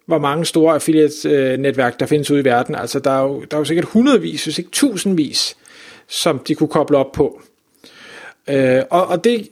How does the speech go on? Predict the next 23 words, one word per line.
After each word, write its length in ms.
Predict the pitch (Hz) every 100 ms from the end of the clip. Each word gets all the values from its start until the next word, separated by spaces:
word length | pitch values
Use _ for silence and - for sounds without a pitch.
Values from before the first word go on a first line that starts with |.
| -
vil 240 | 165 175
jo 100 | 160
kun 320 | 151 214 247 247
gøre 220 | 175 147
det 180 | 185 180
tool 320 | - 190 202 -
endnu 240 | 226 247
mere 380 | 208 180 202 170
værdifuldt, 540 | 147 196 190 196 175
altså 220 | 139 147
jo 60 | 170
flere 360 | - 180 208 214
der 80 |
er 80 | 156 -
på, 180 | 196 156
altså 200 | 156 185
jo 40 |
mere 160 | 175 202
de 140 | 208
bliver 280 | - 165 135
one-stop 440 | 170 185 190 175
shop, 340 | - 175 180 - - - -
øh, 260 | - 165